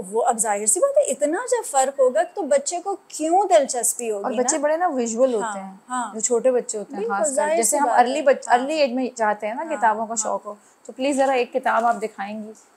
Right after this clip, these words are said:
Speaker 2: ये देखें जी। ये जो book है, जो इसके characters हैं, और ज़रा सा zoom करके दिखाइएगा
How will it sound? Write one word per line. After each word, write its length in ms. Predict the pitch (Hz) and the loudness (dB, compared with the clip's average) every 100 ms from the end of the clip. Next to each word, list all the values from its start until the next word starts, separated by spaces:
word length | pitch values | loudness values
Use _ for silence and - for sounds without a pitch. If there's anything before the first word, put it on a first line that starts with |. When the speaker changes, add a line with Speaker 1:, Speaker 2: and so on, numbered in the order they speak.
| _ _ - 220 | _ _ -12 -6
Speaker 2:
ये 80 | 220 | -4
देखें 340 | 190 - 190 | -6 -10 -14
जी। 180 | 180 180 190 _ _ _ _ _ _ _ _ - | -14 -16 -20 _ _ _ _ _ _ _ _ -8
ये 200 | 208 247 | -2 -2
जो 440 | 220 269 269 269 - | 2 4 4 2 0
book 220 | 190 247 - | 2 2 0
है, 260 | 220 196 208 | -4 -2 -2
जो 80 | 208 | -2
इसके 200 | 208 233 | -4 -4
characters 640 | 220 202 202 - 240 214 | -2 -2 -2 -4 -4 -2
हैं, 460 | 208 190 180 185 - _ _ _ _ _ | -4 -10 -12 -14 -18 _ _ _ _ _
और 500 | - 208 214 220 226 - _ - _ _ _ _ _ _ - | -2 0 2 0 -2 -6 _ -20 _ _ _ _ _ _ -8
ज़रा 200 | 208 233 | -2 0
सा 140 | 233 | 0
zoom 300 | 233 214 254 | -2 0 0
करके 260 | 240 202 202 | 0 -2 -2
दिखाइएगा 680 | 185 - 190 185 180 175 | -6 -6 -10 -12 -14 -16